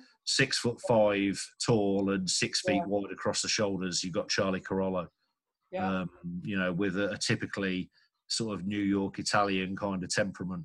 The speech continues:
Speaker 2: as well. You know, use the F word an awful lot, but mostly as a, mostly as a salutation, not as a swear word. You know,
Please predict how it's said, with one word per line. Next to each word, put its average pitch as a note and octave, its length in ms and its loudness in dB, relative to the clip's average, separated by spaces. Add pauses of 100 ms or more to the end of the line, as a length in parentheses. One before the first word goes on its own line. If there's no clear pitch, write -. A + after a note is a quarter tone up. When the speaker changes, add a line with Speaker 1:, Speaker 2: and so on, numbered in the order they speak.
Speaker 2:
as F2 120 -10
well. F2+ 360 -2
You F#2 100 -4
know, F2+ 140 -4
use G2 340 -2
the G2 140 0
F G2 240 0
word F#2+ 220 0
an F#2 100 -8
awful F#2+ 420 -6
lot, F#2 240 -2
but F2 160 -16
mostly F#2+ 440 -4
as F2+ 160 -2
a, F2+ 100 -2 (340)
mostly B2 400 4
as G#2 120 -2
a G2 40 0
salutation, G#2+ 840 0
not F#2 160 -8
as F#2+ 100 -6
a - 60 -2
swear G#2 360 -2
word. E2 300 -8 (680)
You A#2 80 4
know, G#2 220 10